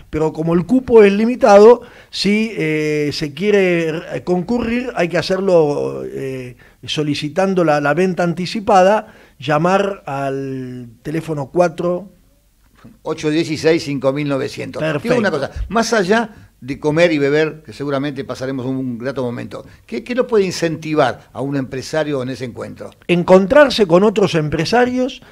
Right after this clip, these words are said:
Speaker 1: encontrarse con personas que quieren hacer inversiones, o que están buscando inversores, o que están buscando socios,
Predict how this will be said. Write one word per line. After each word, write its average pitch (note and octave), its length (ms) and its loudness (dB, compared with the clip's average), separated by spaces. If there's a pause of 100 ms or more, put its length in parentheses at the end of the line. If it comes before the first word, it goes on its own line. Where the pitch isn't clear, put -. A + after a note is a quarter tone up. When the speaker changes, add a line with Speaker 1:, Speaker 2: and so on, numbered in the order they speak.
(100)
Speaker 1:
encontrarse F3 800 0
con D#3 200 -2
personas F3 500 0
que C3+ 160 -8
quieren F#3 300 0
hacer D#3+ 280 -2
inversiones, G3+ 840 0 (220)
o - 100 -6
que C#3+ 120 -8
están F#3+ 240 2
buscando F#3 440 4
inversores, G#3 720 4 (220)
o D3+ 120 -2
que D#3 100 -6
están G3 260 2
buscando F3 480 2
socios, A#3+ 600 6